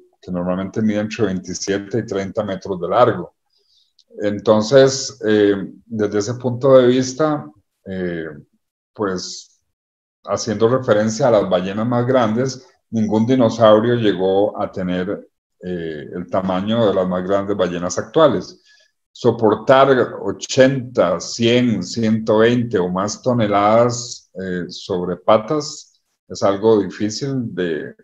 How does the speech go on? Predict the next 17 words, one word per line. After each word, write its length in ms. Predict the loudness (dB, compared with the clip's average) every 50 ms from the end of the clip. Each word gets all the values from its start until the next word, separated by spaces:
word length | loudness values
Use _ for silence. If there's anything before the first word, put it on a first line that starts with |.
| _ _
de 120 | -10 -8
imaginar, 560 | -6 -4 -4 -4 -6 -8 -8 -4 0 2 2 2
es 160 | 2 4 4
algo 240 | 4 4 4 2 0
difícil 460 | 0 -2 -4 -6 -6 -4 -4 -2 0
de 80 | 0
obtener 580 | 0 0 0 -4 -6 -4 -2 0 0 0 0 0
también 300 | -2 -2 -2 -2 -2 -2
desde 220 | -2 -2 -4 -4
el 80 | -6 -8
punto 340 | -10 -12 -12 -6 -2 0 0
de 80 | 0
vista, 500 | 0 -2 -4 -4 -2 0 0 0 0 -4 -6 -10 -14 _ _
si 200 | -20 -18 -16 -16
se 120 | -16 -16 -18 _
quiere, 280 | -14 -10 -6 -4 -2 0
evolutivo. 960 | 0 2 0 0 0 0 0 0 -2 -4 -6 -6 -4 -4 -2 -2 -4 -6 -10